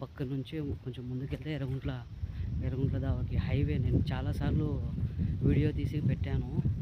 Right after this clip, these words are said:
నిన్న కూడా వీడియో తీసి పెట్టాను. అదే బా నేను పూల తీసుకొని వెళ్ళేటి పెట్టాను కదా, అక్కడికి వెళ్ళాయంట ఆ బరగొడ్లు. మూడు బరగొడ్లు చనిపోయినాయంట. ఉంది ఒక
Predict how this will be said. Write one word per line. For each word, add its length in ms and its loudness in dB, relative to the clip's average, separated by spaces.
నిన్న 280 4
కూడా 240 6
వీడియో 220 2
తీసి 200 2
పెట్టాను. 420 4
అదే 160 2
బా 220 2
నేను 280 0
పూల 200 2
తీసుకొని 440 -4
వెళ్ళేటి 440 0
పెట్టాను 280 0
కదా, 200 -4
అక్కడికి 300 -2
వెళ్ళాయంట 380 -2
ఆ 140 -6
బరగొడ్లు. 440 -6
మూడు 220 8
బరగొడ్లు 340 2
చనిపోయినాయంట. 640 2
ఉంది 180 6
ఒక 160 2